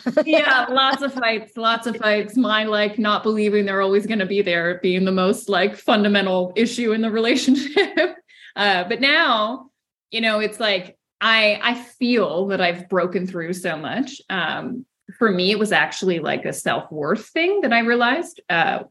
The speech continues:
Speaker 2: once I started to earn more and was like, the relationship, like, "Okay, it, the money's still coming in, like, great."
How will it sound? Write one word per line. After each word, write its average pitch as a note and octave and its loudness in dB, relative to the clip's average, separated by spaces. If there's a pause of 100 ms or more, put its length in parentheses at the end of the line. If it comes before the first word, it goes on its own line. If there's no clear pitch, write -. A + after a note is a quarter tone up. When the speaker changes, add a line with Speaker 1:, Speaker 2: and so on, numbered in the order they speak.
(160)
Speaker 2:
once G#3 2
I A3 2
started F3+ 0
to F#3+ -2
earn F#3 4
more G3 2
and F3+ 2
was D#3 -4
like, D#3+ -4
the F#3 -4
relationship, F#3+ -2
like, - -4
"Okay, F#4 2
it, C4+ -2
the - -2
money's A#4 0
still G4+ 2
coming C4 2
in, E3+ -4
like, G#3 0
great." F#3 0